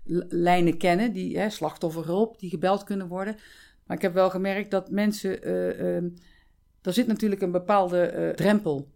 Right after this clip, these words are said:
om te bellen. Dus ik heb het toch iets anders aangevlogen. Eh, dat hebben we samen gedaan met de bedrijven, zeg maar. Eh,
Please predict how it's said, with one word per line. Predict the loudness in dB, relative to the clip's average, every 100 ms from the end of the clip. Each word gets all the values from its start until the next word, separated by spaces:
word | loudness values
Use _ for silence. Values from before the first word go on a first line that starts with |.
| _
om | -6
te | -4
bellen. | 0 0 0 -6 -12 _ _ _
Dus | -8 -8 -10
ik | -6
heb | -4
het | -6 -6
toch | -6 -4
iets | -8
anders | -6 -6 -6
aangevlogen. | -6 -6 -8 -6 -4 -4 -8 -10
Eh, | -10 -8
dat | -8
hebben | -8 -8
we | -8
samen | -4 0 0 -2
gedaan | -2 -2 -2 -6 -6
met | -6 -6 -6
de |
bedrijven, | -10 -4 0 0 0
zeg | -6 -6
maar. | -6 -6 -8 _ _
Eh, | -4 -2 -2 -4